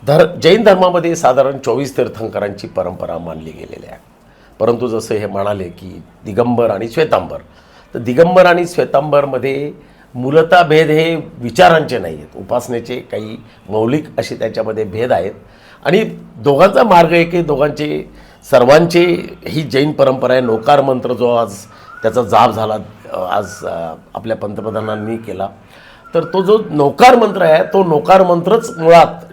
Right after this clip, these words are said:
जैन धर्माची खरं अर्थ व्यवच्छेदक लक्षण आहे. कारण नोकार मंत्र हा जो आहे तो विश्वमंत्र आहे आणि त्या नोकार मंत्रातच या जगातील सर्व धर्माच्या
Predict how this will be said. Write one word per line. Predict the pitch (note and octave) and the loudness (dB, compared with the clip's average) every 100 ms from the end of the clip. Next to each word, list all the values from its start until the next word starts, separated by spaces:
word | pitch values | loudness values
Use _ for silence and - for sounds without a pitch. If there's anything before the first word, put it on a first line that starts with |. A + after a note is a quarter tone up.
| - | -4
जैन | D3 D#3+ | -4 -2
धर्माची | C3+ C3 C3+ B2+ C#3 D3 F3 F#3 - - - | -4 -2 -2 -4 -8 -10 -10 -14 -20 -20 -4
खरं | - C#3+ | 2 6
अर्थ | D3+ C#3+ | 6 4
व्यवच्छेदक | D#3+ B2 C3 - - A2+ G#2+ | 0 0 0 -2 -4 -4 -2
लक्षण | F#2+ - D#2 | -4 -6 -12
आहे. | - - - - - | -14 -18 -20 -20 0
कारण | D3+ F#3 | 2 4
नोकार | E3+ D3 D3+ F#3+ G3 | 4 2 4 4 4
मंत्र | F#3+ D3+ D#3+ | 0 -2 -2
हा | D#3+ D3 C#3+ | 0 0 0
जो | C3 | 2
आहे | A#2+ A2+ D3+ | 0 2 -2
तो | E3+ | -2
विश्वमंत्र | D#3+ F3+ F3 G3+ B2+ F#2+ | -4 -4 -2 -2 -2 -6
आहे | - - _ - - | -14 -18 _ -20 -8
आणि | A#2+ D3 | -2 4
त्या | F3+ | 4
नोकार | D#3+ - G3+ G3 | 4 4 4 4
मंत्रातच | F#3 F3+ G#3 D#3 F#3+ E3 | 2 4 2 4 2 6
या | F3 | 6
जगातील | F#3+ E3 F3 - A3+ | 6 4 2 0 -4
सर्व | - - G3 C#4+ A3 | -4 2 4 6 4
धर्माच्या | D3 A#2 A2+ A#2+ | 2 0 -2 -4